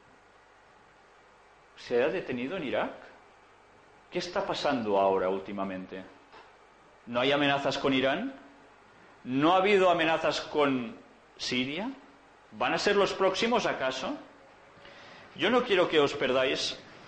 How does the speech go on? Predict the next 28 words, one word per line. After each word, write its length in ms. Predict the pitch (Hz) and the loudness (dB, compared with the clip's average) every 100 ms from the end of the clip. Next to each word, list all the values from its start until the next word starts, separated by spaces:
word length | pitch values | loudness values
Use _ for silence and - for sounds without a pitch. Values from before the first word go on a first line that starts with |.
| - - - - - - - - - - - - - - - - - - - | -20 -20 -20 -20 -20 -20 -20 -20 -20 -20 -18 -18 -18 -18 -16 -12 -12 -12 -2
algo 260 | 135 143 | 0 2
muy 160 | 151 135 | 2 2
importante. 640 | 117 120 113 123 113 117 | 0 0 0 -2 -2 -4
Fijaros 460 | - - - 190 214 | -4 -6 -2 0 0
que 120 | 190 | 0
dice 340 | 175 180 170 | 0 2 2
la 180 | 139 139 | 4 2
palabra 540 | 139 143 165 175 151 - | 4 2 2 0 -2 -4
los 280 | 139 135 127 | 0 2 2
invade 400 | 120 156 147 120 | 2 2 2 2
o 100 | 117 | 4
las 160 | 117 | 2
invadirá 480 | 120 113 110 110 131 | 0 -2 -2 0 0
las 240 | 120 - | 0 0
tierras, 500 | 127 131 113 101 - - | -2 0 0 -2 -4 -4
las 200 | 131 127 | -2 0
atraviesa. 840 | 135 131 123 147 175 - 107 92 - - | -2 -2 -2 0 -2 0 -2 -4 -10 -8
Quiere 180 | 165 202 | 0 0
decir 200 | - 226 | 2 -2
que 120 | 180 | 0
no 120 | 160 | 0
se 180 | 202 240 | 2 0
queda 200 | 208 165 | 2 0
allí. 280 | 123 180 123 - - - - - - - - 123 | 0 -2 -6 -10 -20 -20 -20 -20 -20 -20 -14 0
Va 180 | 180 - | 0 4
con 160 | 214 | 4
un 100 | 196 | 6
objetivo. 840 | 262 233 - 143 208 247 120 85 - | 4 2 0 0 2 2 2 2 -2